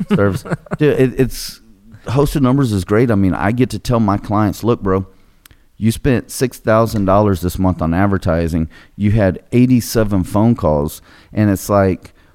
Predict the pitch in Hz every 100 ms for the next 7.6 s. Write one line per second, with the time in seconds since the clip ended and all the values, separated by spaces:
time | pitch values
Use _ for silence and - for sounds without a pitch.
0 | _ 107 104 90 - 101 110 120 101 95
1 | 113 - 117 107 87 - 104 107 120 120
2 | - 78 82 73 73 82 80 - 120 87
3 | - 92 101 87 90 113 127 113 127 104
4 | 107 92 143 147 110 107 - 104 107 139
5 | - - 101 - 123 - 120 98 90 -
6 | 135 170 - 113 98 - - _ - _
7 | - - 120 113 107